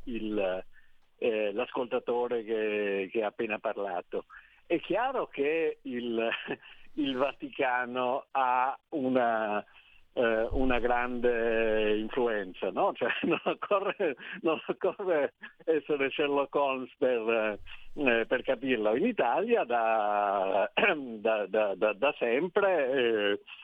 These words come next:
siamo stati governati a lungo per una cosa, da una cosa che si chiama A D C,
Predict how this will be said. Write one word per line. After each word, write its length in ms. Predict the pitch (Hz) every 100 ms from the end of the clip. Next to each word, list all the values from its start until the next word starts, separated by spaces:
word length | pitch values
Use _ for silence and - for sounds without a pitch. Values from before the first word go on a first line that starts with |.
| - -
siamo 260 | 120 113
stati 340 | 110 131 120 120
governati 720 | 120 120 123 135 135 - 123
a 100 | 110
lungo 280 | 170 135 120
per 120 | 113
una 180 | 110 113
cosa, 200 | 127 120
da 140 | 120
una 160 | 113 117
cosa 200 | 127 123
che 80 | 113
si 60 |
chiama 280 | 117 113 110
A 60 | 117
D 140 | 233
C, 340 | 226 139 -